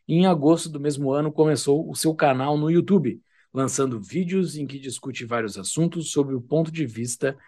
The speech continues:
libertário. Ficou bem legal o episódio, ouçam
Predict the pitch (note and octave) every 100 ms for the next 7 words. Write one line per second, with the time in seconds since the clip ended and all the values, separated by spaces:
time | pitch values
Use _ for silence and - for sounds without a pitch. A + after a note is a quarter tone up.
0 | _ A2+ C#3 C3+ D3 A#2 - C3+ B2 G2
1 | - _ _ _ _ _ C3+ C3+ D3+ C#3
2 | D3 D3 B2+ D3 E3 - D3 C#3 C3 C#3+
3 | B2